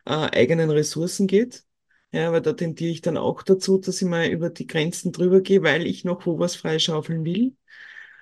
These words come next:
Äh, das ist so mein, mein Punkt, wo ich immer wieder hinschauen darf, dass es mir bewusst.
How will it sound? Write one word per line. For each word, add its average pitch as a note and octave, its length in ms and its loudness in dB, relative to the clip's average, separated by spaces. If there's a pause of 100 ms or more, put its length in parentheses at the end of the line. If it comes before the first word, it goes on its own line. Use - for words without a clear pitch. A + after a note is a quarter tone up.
(120)
Äh, E3 260 -2
das E3 220 -6
ist - 120 -6
so F3 80 0
mein, D#3 460 2 (100)
mein E3 240 -2
Punkt, F3+ 420 -2
wo F3 60 2
ich E3+ 140 -4
immer E3+ 160 2
wieder E3 160 4
hinschauen D#3 500 0
darf, C3 240 2
dass - 200 -4
es - 120 -8
mir D#3 140 0
bewusst. D#3+ 600 -4